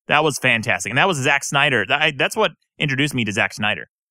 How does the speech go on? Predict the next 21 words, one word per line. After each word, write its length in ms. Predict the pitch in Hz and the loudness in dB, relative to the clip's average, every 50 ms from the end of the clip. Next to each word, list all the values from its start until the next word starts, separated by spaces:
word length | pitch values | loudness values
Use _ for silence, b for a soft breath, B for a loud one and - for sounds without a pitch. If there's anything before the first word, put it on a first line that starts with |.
| _ _ _ _ _ - | _ _ _ _ _ -6
And 140 | 127 131 - | -4 -2 0
people 240 | 180 185 170 180 | 0 2 2 2
shit 180 | 160 - 175 170 | 2 2 2 4
on 160 | 165 160 156 | 2 2 2
Zack 240 | 135 151 147 147 - | 2 2 2 2 0
Snyder 360 | - - 147 139 135 143 147 | 0 0 2 2 2 2 2
a 60 | 143 | 2
lot. 240 | 139 139 143 147 147 - | 4 4 2 2 0 0
Uh, 120 | - 139 147 - | 0 0 2 2
in 160 | 175 175 156 | 0 0 2
fact, 200 | 190 185 170 143 | 2 2 2 4
myself, 320 | 156 156 147 185 170 147 | 2 2 2 2 2 4
I 100 | 151 143 | 2 2
shit 220 | 131 - - 160 156 | 0 0 0 2 2
on 120 | 151 147 147 | 2 2 2
his, 220 | 147 139 123 127 | 0 0 0 2
uh, 140 | 131 120 113 | 2 2 2
Batman 380 | 110 127 135 135 135 135 131 127 | 4 2 2 2 2 0 0 0
versus 240 | 127 113 - 123 | -2 -2 -4 -4
Just 300 | 110 113 135 120 113 - | -2 0 0 0 0 0
Ass 400 | - 123 117 104 95 101 - - | 2 2 2 2 2 0 -4 -8